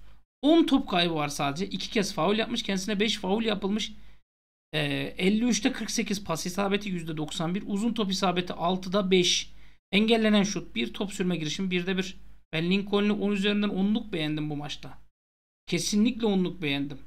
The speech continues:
Onun kanadından neredeyse atak yemedik. İrfan Can'a yedi veriyorum. Arao'ya, ilk yarıdaki Arao'ya beş, ikinci yarıdaki Arao'ya on veriyorum. Yedi buçuktan sekiz. Engellenen şut girişimi bir, uzaklaştırma iki, pas arası iki, top çalma iki,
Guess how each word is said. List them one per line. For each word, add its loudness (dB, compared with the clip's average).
Onun 4
kanadından 2
neredeyse 0
atak -6
yemedik. -8
İrfan 8
Can'a 8
yedi 4
veriyorum. 2
Arao'ya, 6
ilk 4
yarıdaki 4
Arao'ya 2
beş, 4
ikinci 0
yarıdaki 2
Arao'ya 0
on 2
veriyorum. 4
Yedi 2
buçuktan -4
sekiz. -6
Engellenen 4
şut -4
girişimi 0
bir, 0
uzaklaştırma -2
iki, -6
pas -6
arası -4
iki, -6
top -6
çalma -2
iki, -2